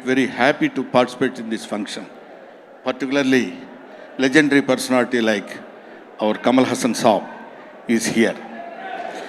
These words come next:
కమల్ హాసన్ సార్ గురించి మాట్లాడటం కోసం, ఎందుకంటే కొంతమంది గురించి ఎన్నిసార్లు మాట్లాడినా, ఎంత మాట్లాడినా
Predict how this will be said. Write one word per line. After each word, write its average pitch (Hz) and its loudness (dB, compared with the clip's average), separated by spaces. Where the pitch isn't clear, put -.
కమల్ 208 8
హాసన్ 220 6
సార్ 175 8
గురించి 165 6
మాట్లాడటం 147 6
కోసం, 131 6
ఎందుకంటే 202 6
కొంతమంది 185 4
గురించి 214 2
ఎన్నిసార్లు 208 6
మాట్లాడినా, 190 4
ఎంత 160 6
మాట్లాడినా 175 4